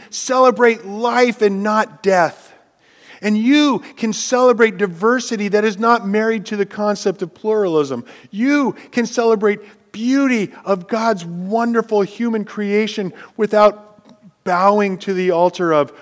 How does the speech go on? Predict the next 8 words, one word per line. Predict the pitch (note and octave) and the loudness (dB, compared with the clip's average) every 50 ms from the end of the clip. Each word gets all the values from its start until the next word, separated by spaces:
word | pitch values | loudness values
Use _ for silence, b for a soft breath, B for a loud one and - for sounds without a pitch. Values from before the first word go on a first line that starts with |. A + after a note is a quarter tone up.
| B B | B B
"Well, | B D3+ D3+ D3 | B -4 -4 -4
everybody's | - C#3 C#3 C#3 C#3+ C#3+ C3+ C3+ C3 B2+ B2+ B2+ B2 A#2+ | -4 -6 -6 -6 -6 -8 -6 -4 -4 -4 -6 -8 -10 -10
right." | C3+ D#3 F#3 F#3 D3 A2 - _ _ _ _ _ _ _ _ _ _ _ _ _ _ _ _ _ _ _ _ _ _ _ _ _ _ _ _ _ _ _ _ _ _ _ _ _ _ _ _ _ _ _ _ _ _ _ _ _ _ _ | -10 -8 -8 -8 -10 -12 -16 _ _ _ _ _ _ _ _ _ _ _ _ _ _ _ _ _ _ _ _ _ _ _ _ _ _ _ _ _ _ _ _ _ _ _ _ _ _ _ _ _ _ _ _ _ _ _ _ _ _ _
How | - C3+ | -18 -14
do | B2 C#3 | -12 -10
you | C#3+ C3+ | -10 -8
do | D3 C#3 | -6 -6
it? | B2 G#2+ - | -6 -6 -8